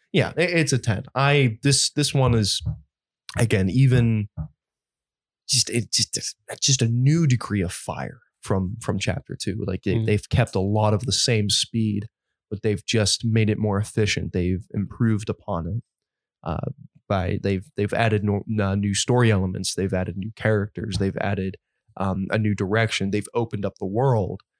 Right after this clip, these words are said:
Speaker 1: Um, everything, all signs point to a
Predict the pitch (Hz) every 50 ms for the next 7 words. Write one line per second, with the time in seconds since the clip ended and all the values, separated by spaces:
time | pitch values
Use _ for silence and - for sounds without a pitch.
0 | _ _ _ _ _ _ _ - 104 101 95 90 95 101 92 92 101 - - _
1 | _ _ _ _ - - - _ _ _ _ _ _ _ _ _ - - - 123
2 | 123 117 113 101 - - - - - - 117 120 117 107 - - 98 104 101 -
3 | - - - - 107 95 98 - - - - - 95 95 - - - - - _
4 | _ _ _ _ _ _ _ _ _ _ _ - 92 64 - -